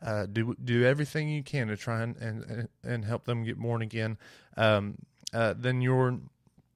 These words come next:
eventually, whenever we leave the scene, I mean, that's, that's gonna be the last time. Whenever the Lord comes back and we get raptured out of here, that's gonna be the last time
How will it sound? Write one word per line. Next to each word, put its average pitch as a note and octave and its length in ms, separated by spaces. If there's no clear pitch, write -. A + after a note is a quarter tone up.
eventually, C3 500
whenever A#2 360
we A#2 140
leave A#2 180
the G#2+ 80
scene, D#3 200
I B2+ 60
mean, A#2 140
that's, C#3 200
that's C3 280
gonna D3+ 160
be C#3+ 100
the A#2 100
last A#2 280
time. C#3+ 260
Whenever B2+ 220
the A2+ 80
Lord C3 260
comes A#2 220
back C3 240
and A#2+ 60
we C3+ 60
get C#3 160
raptured G#2 340
out G2+ 80
of C#3+ 40
here, C3+ 120
that's A#2+ 120
gonna C#3 140
be A#2 120
the G2+ 60
last G#2+ 320
time B2+ 340